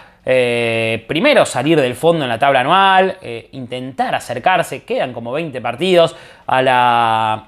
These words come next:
a la pelea por, por las copas, que tiene que ser el objetivo, pero sobre todo no seguir cayendo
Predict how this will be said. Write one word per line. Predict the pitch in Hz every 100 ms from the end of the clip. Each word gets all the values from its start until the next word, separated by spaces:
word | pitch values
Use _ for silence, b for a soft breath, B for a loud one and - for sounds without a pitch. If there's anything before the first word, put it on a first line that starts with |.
| _
a | 131
la | 127
pelea | 123 160 156
por, | 135 127
por | -
las | 127 123
copas, | 202 139
que | 127
tiene | 139 147
que |
ser | 143 147
el |
objetivo, | 143 147 208 240 254 - B B B _
pero | 147 143
sobre | 151 147
todo | 190 262
no | 175 190
seguir | 170 156 214 269 285 _ _ _
cayendo | 139 - 202 196 175 -